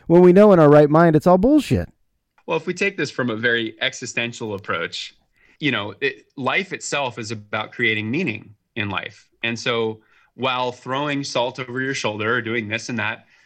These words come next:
Speaker 2: may not m-, create meaning, it creates a sense of normalcy,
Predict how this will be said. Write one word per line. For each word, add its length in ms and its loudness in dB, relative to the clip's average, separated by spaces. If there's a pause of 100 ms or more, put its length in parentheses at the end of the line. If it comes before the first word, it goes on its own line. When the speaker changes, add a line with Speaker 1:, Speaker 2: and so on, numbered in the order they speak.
Speaker 2:
may 220 -4
not 240 -6
m-, 340 -6 (100)
create 640 -4
meaning, 480 -6 (380)
it 140 -6 (260)
creates 560 -6
a 60 -6
sense 300 -6
of 120 -10
normalcy, 760 -6